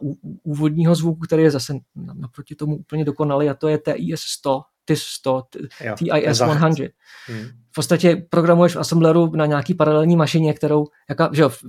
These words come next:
Speaker 1: jako fiktivní paralelní mašina z roku devatenáct set sedmdesát něco a je tam, je tam je taková,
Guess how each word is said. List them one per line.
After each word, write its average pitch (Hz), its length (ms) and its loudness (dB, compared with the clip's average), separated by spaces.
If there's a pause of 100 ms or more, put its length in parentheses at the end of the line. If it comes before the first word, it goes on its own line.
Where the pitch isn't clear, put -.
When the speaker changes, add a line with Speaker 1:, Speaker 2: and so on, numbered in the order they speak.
Speaker 1:
jako - 160 -8
fiktivní 214 500 4
paralelní 196 460 4
mašina 180 500 4
z 143 100 -6
roku 165 460 2
devatenáct 165 480 2
set 156 200 0
sedmdesát 156 760 -2
něco 151 460 -2 (480)
a 139 60 0
je 143 60 0
tam, 160 340 2
je 147 120 -4
tam 160 160 2
je 151 60 4
taková, 160 460 0